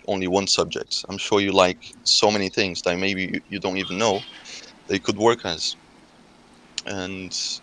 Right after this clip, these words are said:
yeah, I just feel like a way of turning that around is to get to know yourself a bit more and know what you like to do. And if there is a problem in your field, you can just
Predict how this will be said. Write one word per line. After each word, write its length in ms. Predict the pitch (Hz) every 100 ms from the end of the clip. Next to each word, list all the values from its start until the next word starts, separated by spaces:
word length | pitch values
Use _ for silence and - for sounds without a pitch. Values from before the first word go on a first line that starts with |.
| - - - - - -
yeah, 120 | 123
I 40 | 101
just 220 | 110 -
feel 100 | 120
like 140 | 107 -
a 60 | 107
way 260 | 104 107 104
of 220 | 95 -
turning 340 | - 101 92
that 140 | 87 -
around 320 | 95 92 92
is 140 | 85 -
to 60 | 92
get 240 | 98 87
to 120 | -
know 180 | 90 90
yourself 520 | 92 87 - 90 -
a 60 | 85
bit 180 | - 95 - -
more 300 | 92 95 135 - -
and 120 | 90
know 160 | 95 95
what 140 | 92
you 120 | 98
like 220 | 92 87 -
to 120 | -
do. 300 | 92 90 98 - - -
And 260 | 87 85 - - - - - -
if 160 | 107 -
there 160 | 101
is 140 | 98 101
a 60 |
problem 500 | 90 104 92 90 90 -
in 160 | 92
your 100 | 90
field, 420 | 87 113 110 113 -
you 60 | 101
can 300 | - 95 87
just 640 | 95 - - - - -